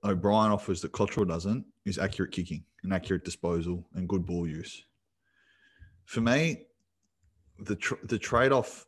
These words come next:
of the two is it's more beneficial to have the good disposal and the accurate kicking and the entries inside fifty that will hit targets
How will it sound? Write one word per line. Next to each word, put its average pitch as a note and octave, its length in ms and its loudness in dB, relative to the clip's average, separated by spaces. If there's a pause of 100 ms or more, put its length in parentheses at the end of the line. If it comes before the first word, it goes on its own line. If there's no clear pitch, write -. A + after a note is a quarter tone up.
of G2 200 -4
the F#2 80 -2
two F#2+ 640 2 (840)
is F2+ 640 -2
it's - 160 -10
more A2 260 2
beneficial G2+ 760 0 (100)
to F2 160 -4
have F2 560 -4 (320)
the G#2 80 -2
good F2 200 -2
disposal E2+ 760 -2
and F2 120 -4
the E2+ 120 -2
accurate - 340 -6
kicking F2 420 -6 (540)
and F2+ 120 -2
the F2 100 0
entries F2+ 300 -4
inside E2 340 -4
fifty E2+ 340 -6
that E2 300 -4
will F#2 360 0
hit - 220 -10
targets F#2 580 -2